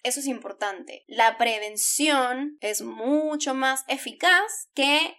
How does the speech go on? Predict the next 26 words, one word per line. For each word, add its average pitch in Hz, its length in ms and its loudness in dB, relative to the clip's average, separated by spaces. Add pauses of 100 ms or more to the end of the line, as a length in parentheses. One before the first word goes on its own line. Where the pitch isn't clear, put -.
(120)
tener 247 440 0
que 262 140 -2
salir 262 720 -2
de 247 140 0
un 254 160 -2
burnout 254 440 0
que 214 140 -8
ya 214 160 -2
sea 233 300 0
complicado, 240 1120 4
porque 226 200 -8
hemos 233 160 -6
pasado 214 340 -2
demo-, 208 280 -6
demasiado 214 560 -4
tiempo 226 340 -6
ahí 240 380 -2
y 226 120 -10
no 233 260 0
porque 247 240 -2
lo 202 280 2
intentamos 208 540 -4
evitar 196 420 -2
desde 202 200 -2
un 185 100 -12
principio. - 540 -12